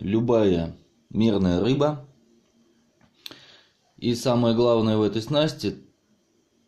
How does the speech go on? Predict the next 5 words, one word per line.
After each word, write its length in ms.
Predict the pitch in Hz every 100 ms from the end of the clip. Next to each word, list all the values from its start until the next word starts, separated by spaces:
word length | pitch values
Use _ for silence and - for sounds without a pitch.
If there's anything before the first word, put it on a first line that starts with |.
| _ _
то, 160 | 131 156
что 320 | - 120 98
надо 640 | 104 117 110 95 90 85 -
исключить 720 | 95 - 107 104 160 151 - - - _ _ - _ _ _ _ _ _ - - _
запутывание 1000 | 101 104 104 151 147 127 123 113 104 101